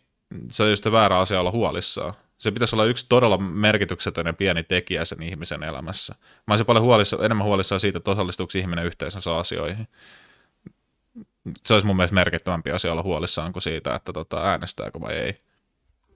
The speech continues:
Esimerkiksi tämmönen ihminen, joka tän, tän lapun on laittanut, niin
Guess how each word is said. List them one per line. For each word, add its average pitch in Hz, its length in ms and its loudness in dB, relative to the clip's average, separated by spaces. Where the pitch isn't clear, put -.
Esimerkiksi 110 360 4
tämmönen 120 280 8
ihminen, 101 280 6
joka 98 140 2
tän, 98 240 -4
tän 101 120 2
lapun 110 300 4
on 80 60 0
laittanut, 82 440 -2
niin 98 360 2